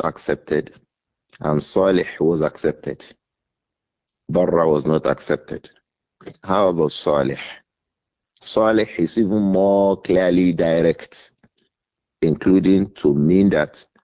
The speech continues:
the man is righteous. So he said,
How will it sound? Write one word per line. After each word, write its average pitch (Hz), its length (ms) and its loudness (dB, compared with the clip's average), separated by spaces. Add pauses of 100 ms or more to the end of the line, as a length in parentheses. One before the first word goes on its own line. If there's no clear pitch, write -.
(400)
the 69 80 -2
man 82 300 2
is 71 160 -2
righteous. 73 640 -2 (1300)
So - 180 -4
he 78 160 0
said, 104 400 -2